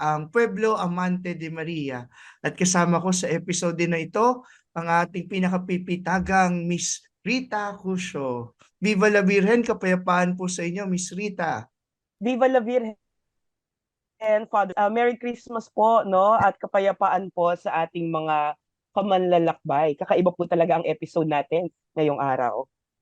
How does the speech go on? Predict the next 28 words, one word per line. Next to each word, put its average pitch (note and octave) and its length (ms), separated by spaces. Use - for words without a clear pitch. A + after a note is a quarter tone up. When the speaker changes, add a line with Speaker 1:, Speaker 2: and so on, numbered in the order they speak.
Speaker 1:
Ayan, B2+ 640
no? E3+ 320
Miss D#3 240
Rita, F3 320
nakita F3+ 400
natin E3 400
kanina D#3 480
yung D#3+ 320
mga C3+ 400
video C#3 400
nila C#3+ 240
Father C3+ 560
Nante C3+ 720
at - 80
nila, B2+ 400
ah, B2 160
Brother B2+ 480
Kendrick C3+ 400
Ivan, C3 400
no, D#3+ 160
sa - 80
kanilang C#3 480
pag-ikot C#3 560
sa C#3 160
Europa C#3 800
patungong, D3 720
ah, B2 640
Roma. F3+ 560